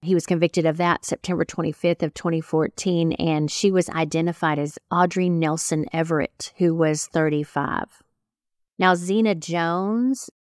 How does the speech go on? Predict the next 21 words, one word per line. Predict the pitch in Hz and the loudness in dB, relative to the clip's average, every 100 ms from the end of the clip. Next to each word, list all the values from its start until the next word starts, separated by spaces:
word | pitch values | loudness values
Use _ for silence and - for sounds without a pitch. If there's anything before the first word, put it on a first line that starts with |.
| - | -6
and | 170 165 151 | -2 -2 4
this | 214 240 - | 4 4 0
was | 180 165 | 0 0
in | - 170 165 165 160 | -2 -2 0 0 -2
West | 160 160 - | 0 -2 -2
Memphis, | 165 160 - 160 - | -2 -2 -2 -6 -2
Arkansas. | 185 - 165 147 - - - - - _ - | -2 0 -2 -4 -4 -6 -4 -6 -10 _ -4
We | 180 175 | 0 2
heard | 180 175 160 | 4 2 2
that, | 170 - | -2 -2
you | - | -2
know, | 175 156 | 0 2
he | 185 | 2
did | 170 160 | 2 2
some | 208 | 0
traveling | 202 - 220 254 185 - - | -2 2 4 4 2 -2 -2
after | - 175 - | -2 -2 -2
he | 165 | -2
got | 170 160 - | 0 0 0
his | 185 170 | -2 -2
jobs. | - 208 160 175 175 | 0 2 4 2 -4